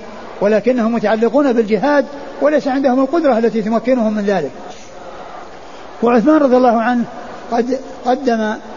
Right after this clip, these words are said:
ثلاثمائة بعير عليها أحلاسها وأقتابها ومتاعها في سبيل الله عز وجل.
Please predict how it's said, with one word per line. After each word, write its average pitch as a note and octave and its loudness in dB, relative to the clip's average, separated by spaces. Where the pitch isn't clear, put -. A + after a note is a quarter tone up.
ثلاثمائة A#3+ 2
بعير B3 2
عليها G#3 2
أحلاسها G#3+ 2
وأقتابها G#3 0
ومتاعها G#3+ 2
في C#4+ 2
سبيل C4+ 0
الله A#3 2
عز A3 0
وجل. A#3 4